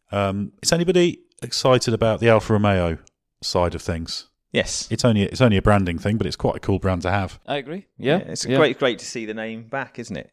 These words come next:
Speaker 2: You know?
Speaker 3: Yeah, yeah. No, it's, it's a good bit of fever attached to that, you know. Good, good name, good history. Um,
Speaker 2: It's a nice way of badging the Ferrari support.
Speaker 3: Yeah.
Speaker 2: That, that it's gonna be, it is gonna be enhanced. You know, Sauber are going from year-old Ferrari engines that, you know, what have we got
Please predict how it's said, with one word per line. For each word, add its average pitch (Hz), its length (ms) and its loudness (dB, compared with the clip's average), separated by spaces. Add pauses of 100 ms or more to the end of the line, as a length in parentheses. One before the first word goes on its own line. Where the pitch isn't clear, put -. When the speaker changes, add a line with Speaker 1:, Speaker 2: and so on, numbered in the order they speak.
(120)
Speaker 2:
You 107 80 -10
know? 127 40 0
Speaker 3:
Yeah, 170 220 4
yeah. 135 320 2
No, 147 260 -2
it's, 110 180 -6
it's 117 280 -10
a 110 60 -12 (160)
good 117 140 -20
bit 101 100 -12
of 104 60 -12
fever 98 440 -6
attached 95 360 -8
to - 60 -12
that, 95 220 -4 (120)
you 98 160 -8
know. 104 260 -6 (220)
Good, 101 200 -6 (400)
good 98 220 -10
name, 101 420 -12
good 95 160 -8
history. 101 580 -8 (880)
Um, 101 540 -2
Speaker 2:
It's 110 100 0
a 147 40 2
nice 143 260 4
way 113 180 6
of - 200 -4
badging 101 440 2
the 92 80 -4
Ferrari 92 460 0
support. 92 540 -4 (120)
Speaker 3:
Yeah. 170 320 0
Speaker 2:
That, 104 80 -6
that 120 100 2
it's 120 100 -4
gonna 123 180 0
be, 117 160 -2
it 160 80 0
is 143 100 0
gonna 127 160 -2
be 110 140 -2
enhanced. 107 480 -4
You 113 40 -8
know, 90 140 -2
Sauber 101 480 -4
are 95 60 -2
going 95 240 -2
from 92 480 -8
year-old 92 440 -2
Ferrari 90 360 0
engines 90 420 -6
that, 82 220 -10
you 98 80 -6
know, 85 100 -6
what 87 120 -6
have 76 100 -8
we 90 80 -10
got - 200 -2